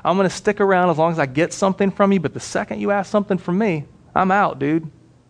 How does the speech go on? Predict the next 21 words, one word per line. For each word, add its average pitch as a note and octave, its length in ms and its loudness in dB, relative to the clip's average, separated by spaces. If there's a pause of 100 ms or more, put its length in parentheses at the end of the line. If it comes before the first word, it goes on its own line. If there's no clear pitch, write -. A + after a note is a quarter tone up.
(320)
I'm E3 60 2
gonna F3+ 120 4
join F3+ 240 2
the F3 120 2
other F#3 160 2
club." C3 360 0 (640)
It's - 120 -8
not - 320 -2
true F#3 260 2
biblical E3+ 640 0
community. F3 480 2 (880)
You E3+ 100 2
see, G3+ 300 0 (1000)
fellowship, G#3 920 0
community E3+ 520 2
means C#3+ 220 0
having F3+ 360 2
a C#3+ 80 2
share F3+ 560 2
in A#2+ 200 -2
something. A2 640 -8